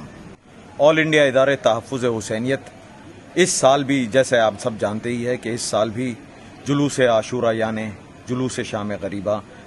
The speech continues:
ज़ैनबिया इमाम बारगाह से बरामद होकर रहमताबाद कब्रस्तान अपने कदीम रास्तों से गुजरेगा। परमिशन हमें मुंबई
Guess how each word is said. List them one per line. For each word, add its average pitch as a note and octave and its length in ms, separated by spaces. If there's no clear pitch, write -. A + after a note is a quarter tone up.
ज़ैनबिया C3+ 440
इमाम A2+ 280
बारगाह G#2+ 340
से - 140
बरामद F#2+ 440
होकर G2 300
रहमताबाद A2 640
कब्रस्तान G2+ 480
अपने G2 300
कदीम G#2 300
रास्तों G2 360
से A2 140
गुजरेगा। - 1080
परमिशन D3 420
हमें C3 400
मुंबई C3+ 380